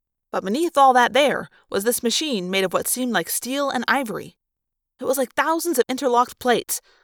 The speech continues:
almost like the chainmail armor knights used to wear. Each of the individual links was roughly triangular in shape. The ivory segments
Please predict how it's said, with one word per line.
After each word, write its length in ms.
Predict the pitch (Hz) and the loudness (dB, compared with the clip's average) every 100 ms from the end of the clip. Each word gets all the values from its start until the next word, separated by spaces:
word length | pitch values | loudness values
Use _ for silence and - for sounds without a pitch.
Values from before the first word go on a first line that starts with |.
| - | -8
almost 280 | 262 269 | -4 -2
like 100 | 254 | -4
the 80 | 233 | -4
chainmail 480 | - 262 269 254 247 | -6 -4 -2 0 2
armor 360 | - 254 196 165 | 2 0 -2 -4
knights 360 | 214 262 - 202 | -2 -2 -2 -6
used 160 | 175 | -6
to 60 | 180 | -4
wear. 300 | 165 - - _ _ _ _ _ _ - | -4 -4 -14 _ _ _ _ _ _ -4
Each 240 | 285 - | -4 -2
of 40 | 240 | -4
the 140 | 202 | -2
individual 460 | 220 233 226 202 160 | 0 0 2 2 2
links 400 | 175 277 - - | -2 -4 -6 -4
was 200 | 202 196 | -2 0
roughly 260 | 294 302 | 0 0
triangular 600 | 247 233 214 226 196 165 | -4 -2 0 0 -2 -4
in 100 | 165 | -4
shape. 340 | 165 208 - _ _ _ _ _ _ - | -4 -2 -2 _ _ _ _ _ _ -12
The 180 | 180 - | -10 -2
ivory 400 | 247 285 196 170 | 0 0 -2 -2
segments 500 | - 170 175 196 - | -2 -4 -4 -6 -6